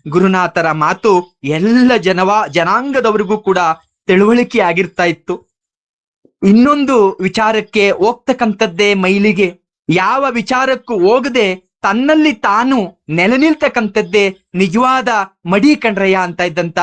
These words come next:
ಗುರುನಾಥರ ಮಾತು ಮಡಿ ಮೈಲಿಗೆಗಳ ಮೌಢ್ಯಾರ್ಥವನ್ನ ಬಯಲಿಗೆ ಎಳೆಯುವಂಥದ್ದು. "ಎಂತದಯ್ಯ ಸ್ನಾನ? ಈ ಬಿಳಿ ಬಟ್ಟೆ, ಈ ಸ್ನಾನ,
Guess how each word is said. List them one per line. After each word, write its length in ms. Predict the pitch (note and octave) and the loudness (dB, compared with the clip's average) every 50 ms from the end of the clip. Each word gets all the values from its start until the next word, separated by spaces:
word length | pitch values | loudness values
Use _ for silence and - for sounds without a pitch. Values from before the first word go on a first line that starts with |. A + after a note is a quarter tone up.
| F3 D#3+ D#3 _ _ _ - | -2 -2 -4 _ _ _ -8
ಗುರುನಾಥರ 680 | C#3+ D3+ E3+ F#3 F#3+ F#3+ F#3+ F#3+ G3 G3 G#3 G3 F#3+ F3+ | -4 -2 -2 0 0 0 0 0 -2 -2 -2 -2 0 0
ಮಾತು 800 | E3+ E3 E3 F#3 A3+ A3 - C#4 A#3+ G3+ G3 G3+ - _ _ _ - | -2 0 0 0 -2 -2 0 0 2 2 2 0 -2 _ _ _ -4
ಮಡಿ 600 | E3 F3+ G3+ G#3 C4 D4 D4+ D#4 D#4 - _ _ - | -2 0 0 2 2 2 2 2 0 -2 _ _ -10
ಮೈಲಿಗೆಗಳ 680 | D3+ D3+ E3+ G3+ B3 C#4+ D#4 E4 D4+ B3+ B3+ G#3 A3 G#3+ G#3 G3 F3+ F3 F3 - - | -6 -2 0 2 2 2 2 2 0 0 0 0 0 -2 -2 -2 -2 -4 -6 -6 -4
ಮೌಢ್ಯಾರ್ಥವನ್ನ 1000 | D#3 F3+ G3+ A#3+ A3 F3+ A#3 A#3+ C#4 - - - - C4+ B3+ A3+ G#3+ G#3 G#3+ G#3 G3+ F#3 F#3+ - _ _ - D3 B2+ | -2 0 0 0 0 -2 -2 -2 -2 -2 -4 -4 -4 -4 -2 -2 -2 -2 -2 -2 -2 -2 -4 -6 _ _ -16 -8 -4
ಬಯಲಿಗೆ 480 | C3 E3+ F3+ G#3 B3+ C4+ C#4+ C4+ G#3+ A#3+ | -2 0 2 2 2 2 2 2 2 2
ಎಳೆಯುವಂಥದ್ದು. 960 | G#3+ G3+ G#3 G#3+ G#3 G#3 G3 F3+ F#3 - F#3 D#3 C#3 F3+ - _ _ _ _ _ _ _ _ _ _ _ _ _ _ _ _ - | 0 2 0 0 -2 -2 -4 -4 -4 -6 -8 -8 -8 -14 -16 _ _ _ _ _ _ _ _ _ _ _ _ _ _ _ _ 0
"ಎಂತದಯ್ಯ 640 | C#3+ F#3+ A3 C4+ C4+ - D4 B3+ C4 B3 A#3 A3 G#3 | 0 2 2 2 0 0 -2 -2 0 0 0 -2 -2
ಸ್ನಾನ? 340 | G3 - F#3 F3 E3 E3+ F3+ A3+ D4+ - _ _ _ - | -4 -4 -4 -4 -4 -2 -4 -6 -6 -8 _ _ _ -8
ಈ 80 | F#3+ F#3 | -8 -6
ಬಿಳಿ 340 | D3+ C#3 G#3+ A#3 B3+ D4+ D4 | -2 0 0 2 2 2 2
ಬಟ್ಟೆ, 640 | A#3+ A#3+ G#3+ - _ - F#3+ F#3 F3+ F3 F3 F3 - | 0 -2 -4 -2 _ -2 0 2 0 0 -2 -4 -6
ಈ 80 | F#3 F#3 | -8 -8
ಸ್ನಾನ, 440 | F#3 - F#3+ G3+ G#3 A#3 B3+ B3 | -6 -4 -4 -2 0 0 0 -2